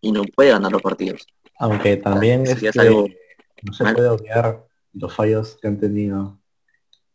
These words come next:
Speaker 2: en los ámbitos de las faltas, de los penales. Aunque ese es un tema ya externo, pues, se puede decir.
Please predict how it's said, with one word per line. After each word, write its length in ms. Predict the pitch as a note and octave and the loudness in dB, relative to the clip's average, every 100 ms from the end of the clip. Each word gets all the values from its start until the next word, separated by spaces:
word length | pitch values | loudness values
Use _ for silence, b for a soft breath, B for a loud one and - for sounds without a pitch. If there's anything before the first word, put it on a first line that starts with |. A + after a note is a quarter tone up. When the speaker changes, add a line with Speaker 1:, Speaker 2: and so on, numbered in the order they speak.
| _ | _
Speaker 2:
en 160 | F#2+ F#2 | -8 -4
los 500 | F#2 G2 - - - - | -4 -6 -12 -20 -16 -6
ámbitos 360 | G#2+ G#2 G2+ | -4 -2 -2
de 80 | G#2+ | -4
las 200 | F#2 F2 | -4 -4
faltas, 560 | - A2 G#2+ G#2 G2+ - | 0 0 0 -4 -6 -8
de 100 | G2 | -12
los 120 | - | -10
penales. 720 | - G2 G#2 G2 G#2 - _ _ _ _ _ _ _ _ _ _ _ _ _ _ _ _ _ _ _ _ _ _ _ _ _ _ _ | -8 -4 -2 -4 -6 -12 _ _ _ _ _ _ _ _ _ _ _ _ _ _ _ _ _ _ _ _ _ _ _ _ _ _ _
Aunque 240 | - A2 C#3 | -4 0 2
ese 100 | D#3 | 2
es 100 | D3+ | 2
un 140 | D#3+ | 0
tema 240 | D#3+ D#3 D3 | 2 2 2
ya 400 | C#3+ C#3 C3+ B2+ - | 2 0 -4 -6 -4
externo, 560 | G#2 - - B2 G#2+ F#2+ | -4 -2 2 2 2 -4
pues, 200 | G2 F2+ | -4 -4
se 100 | F#2+ | -6
puede 200 | - G2+ | -4 -2
decir. 360 | G2+ G2+ G2+ | -2 -4 -8